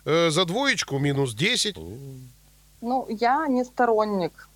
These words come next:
Speaker 2: таких мер. На самом деле, я не осуждаю таких родителей. То есть в каждой семье свои правила, но потом будет сложнее, да, то есть он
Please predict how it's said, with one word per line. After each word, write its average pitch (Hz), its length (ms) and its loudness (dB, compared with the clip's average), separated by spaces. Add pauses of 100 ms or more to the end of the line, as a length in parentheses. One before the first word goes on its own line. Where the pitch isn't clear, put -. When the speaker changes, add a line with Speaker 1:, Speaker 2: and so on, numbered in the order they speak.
(200)
Speaker 2:
таких - 400 -2
мер. 269 320 4
На - 120 6
самом 208 320 4
деле, 208 220 4
я 208 160 6
не 214 100 4
осуждаю 208 580 4
таких - 280 -2
родителей. 233 420 2
То 196 100 4
есть 202 140 0
в 208 140 -2
каждой 226 320 4
семье 254 320 0
свои 247 300 2
правила, 180 600 2
но 226 320 2 (460)
потом 311 680 4
будет 233 360 -2
сложнее, 226 720 2
да, 190 160 6
то 208 100 0
есть 196 160 -2
он 214 220 2